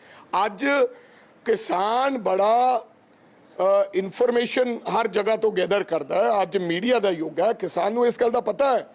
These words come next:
ਕਿ ਸਾਡੀਆਂ ਜ਼ਮੀਨਾਂ, ਲੈਂਡ ਪੂਲਿੰਗ ਪਾਲਿਸੀ ਜਿਹੜੀ ਮੋਹਾਲੀ ਦੇ ਵਿੱਚ ਆਈ ਸੀ, ਹਜੇ ਦਸ ਦਸ ਸਾਲ ਹੋ ਗਏ, letter of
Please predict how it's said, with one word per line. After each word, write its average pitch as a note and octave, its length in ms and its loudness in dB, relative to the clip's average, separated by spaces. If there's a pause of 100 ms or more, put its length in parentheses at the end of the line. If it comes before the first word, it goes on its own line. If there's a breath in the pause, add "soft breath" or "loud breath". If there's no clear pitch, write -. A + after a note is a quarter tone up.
(520 loud breath)
ਕਿ A3+ 120 -2
ਸਾਡੀਆਂ E3+ 500 -2
ਜ਼ਮੀਨਾਂ, F#3 500 -2
ਲੈਂਡ D#3+ 340 -4
ਪੂਲਿੰਗ G#3+ 320 -4
ਪਾਲਿਸੀ F3+ 440 -6
ਜਿਹੜੀ G#3 220 -2
ਮੋਹਾਲੀ E3+ 360 -6
ਦੇ A#3 100 0
ਵਿੱਚ G#3+ 200 0
ਆਈ E3+ 140 -2
ਸੀ, D3 180 -14 (680 loud breath)
ਹਜੇ F3 180 0
ਦਸ D#3 320 -6
ਦਸ A#3 260 -2
ਸਾਲ F3+ 240 -2
ਹੋ D#3 120 -6
ਗਏ, A#3+ 340 2 (600 loud breath)
letter E3 260 -4
of F#3 80 -2